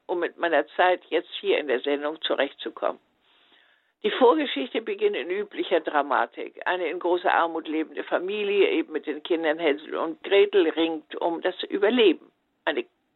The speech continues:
kalte, absonderlich hartherzige Mutter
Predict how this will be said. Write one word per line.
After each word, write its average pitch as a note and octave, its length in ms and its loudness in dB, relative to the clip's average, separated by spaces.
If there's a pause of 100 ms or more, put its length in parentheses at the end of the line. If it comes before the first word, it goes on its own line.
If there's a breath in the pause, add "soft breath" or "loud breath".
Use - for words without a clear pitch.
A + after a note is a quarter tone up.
(180)
kalte, - 560 -4 (760)
absonderlich - 1200 -2
hartherzige D3 880 -2
Mutter D#3 640 -2